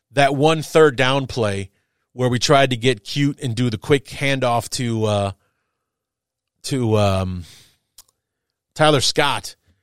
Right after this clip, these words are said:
that got stuffed for a four-yard loss because everybody knew that's when Tyler Scott was coming across the formation that he was gonna get the ball.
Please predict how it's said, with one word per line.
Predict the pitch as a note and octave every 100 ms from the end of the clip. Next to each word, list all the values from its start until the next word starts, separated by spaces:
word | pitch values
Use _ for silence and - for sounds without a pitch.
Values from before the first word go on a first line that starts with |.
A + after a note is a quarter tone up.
| _
that | B2+
got | B2 B2+
stuffed | - - C#3+ -
for | - C3
a | A2+
four-yard | - C#3 A#2+ A2+
loss | A2+ B2 A2
because | - G#2+ F#2+
everybody | - A#2+ G#2+ G#2+ G2
knew | A2 A#2 G2+
that's | G2+ G2 - - _ _ _ _ _
when | - G#2
Tyler | C3 B2+ A2
Scott | - B2 A2+
was | G#2
coming | C3+ B2 A2
across | - A#2+ A2
the | -
formation | A#2+ G#2+ A2+ A#2 G2+
that | F#2+ F2
he | A#2
was | F#2
gonna | G2+ G2
get | F#2+
the | F#2
ball. | G#2+ G2+ E2